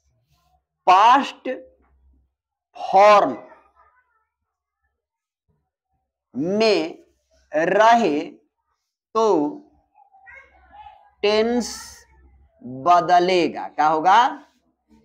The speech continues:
अगर reporting verb, कल देखा था ना reporting verb कहाँ होता है,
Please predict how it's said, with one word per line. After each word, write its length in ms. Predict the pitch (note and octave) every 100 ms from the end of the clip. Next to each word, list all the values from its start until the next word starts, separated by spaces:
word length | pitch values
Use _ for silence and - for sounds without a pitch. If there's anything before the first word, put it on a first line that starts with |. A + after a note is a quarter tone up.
| _ _ _ _ _ -
अगर 300 | G3+ B3 B3+
reporting 600 | B3+ B3+ A#3+ A#3+ C4+ A#3+
verb, 240 | A3+ -
कल 220 | G3 G3
देखा 220 | G3+ A3 A#3+
था 120 | B3
ना 80 | A#3
reporting 460 | A3+ A3+ A3+ A3+
verb 160 | A3+ G#3
कहाँ 180 | G3+ G3
होता 240 | F3 E3+
है, 420 | F3+ G#3 E3+ -